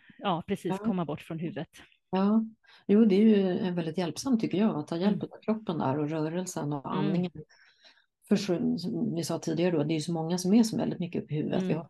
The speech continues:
Speaker 2: mycket tankar och, eh, vi, ja, är ju där så väldigt mycket. Men
Speaker 1: Mm.
Speaker 2: alltså, en del har ju till och med tappat kontakten. Man vet inte riktigt hur det
Speaker 1: Ja.
Speaker 2: känns i kroppen faktiskt. Och så
Speaker 1: Nej.
Speaker 2: tänker jag, känslorna är ju också i kroppen. Så att, att börja
Speaker 1: Mm.
Speaker 2: röra kroppen är ju ett sätt att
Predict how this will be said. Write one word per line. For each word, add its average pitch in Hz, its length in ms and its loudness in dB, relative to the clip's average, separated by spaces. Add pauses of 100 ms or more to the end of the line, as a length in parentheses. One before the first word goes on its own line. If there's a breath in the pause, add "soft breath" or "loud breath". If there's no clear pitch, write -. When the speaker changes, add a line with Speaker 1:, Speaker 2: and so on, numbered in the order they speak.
Speaker 2:
mycket - 160 -16
tankar 156 400 -4
och, 156 340 -4
eh, 233 80 -12 (240)
vi, 160 140 -6 (280)
ja, 143 240 -4 (600)
är - 20 4
ju 202 60 6
där - 140 2
så 127 120 -4
väldigt 139 200 -2
mycket. 160 460 -4
Men 220 160 -6
Speaker 1:
Mm. 170 80 -2
Speaker 2:
alltså, - 160 -8 (180)
en - 80 0
del 190 100 2
har 285 60 2
ju 302 60 0
till 160 120 -2
och 143 60 -2
med 147 320 -6
tappat 147 240 -8
kontakten. 220 520 -6
Man 165 120 -4
vet 180 140 -4
inte 151 180 -4
riktigt 151 240 -4
hur 165 60 -6
det - 60 -4
Speaker 1:
Ja. 160 60 -2
Speaker 2:
känns - 360 -8
i 202 40 0
kroppen - 380 -6
faktiskt. - 460 -10 (340 loud breath)
Och 175 80 -6
så 151 60 -6
Speaker 1:
Nej. 143 60 -8
Speaker 2:
tänker 185 180 -2
jag, 196 100 -4
känslorna 190 560 2
är - 40 0
ju - 80 -2
också 220 280 -4
i - 20 -2
kroppen. - 420 -8
Så 170 120 -6
att, 170 140 -10
att 151 240 -8
börja 170 200 -2
Speaker 1:
Mm. 175 120 2
Speaker 2:
röra 165 260 -4
kroppen 156 340 -6
är 156 40 -2
ju 160 60 -4
ett 156 80 -8
sätt 147 240 -6
att 143 260 -8